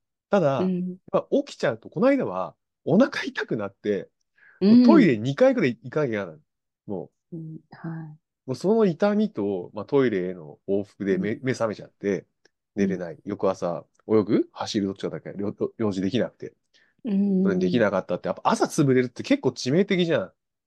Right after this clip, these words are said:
Speaker 2: そうね。
Speaker 1: 我々。
Speaker 2: うん。
Speaker 1: 我々、ファッションランナーに関して言うと。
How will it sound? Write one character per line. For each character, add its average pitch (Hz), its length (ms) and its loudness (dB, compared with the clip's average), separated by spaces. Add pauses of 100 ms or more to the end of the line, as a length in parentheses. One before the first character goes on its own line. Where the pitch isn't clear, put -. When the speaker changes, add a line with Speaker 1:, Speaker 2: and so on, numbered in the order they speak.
(220)
Speaker 2:
そ - 180 -8
う - 40 -4
ね。 - 80 -6
Speaker 1:
我 165 320 -4
々。 202 240 -8 (600)
Speaker 2:
う 170 40 -14
ん。 160 80 -14
Speaker 1:
我 95 160 2
々、 92 100 0
フ 90 60 -2 (180)
ァ - 40 -10
ッ 113 140 -2
シ 107 120 -2
ョ 104 60 -2
ン 104 40 -4
ラ 101 120 0
ン 98 60 -6
ナ 90 80 -8
ー - 20 -12
に 87 80 -14
関 87 180 -8
し - 80 -18
て - 60 -20 (180)
言 92 140 -4
う - 40 -10
と。 - 200 -12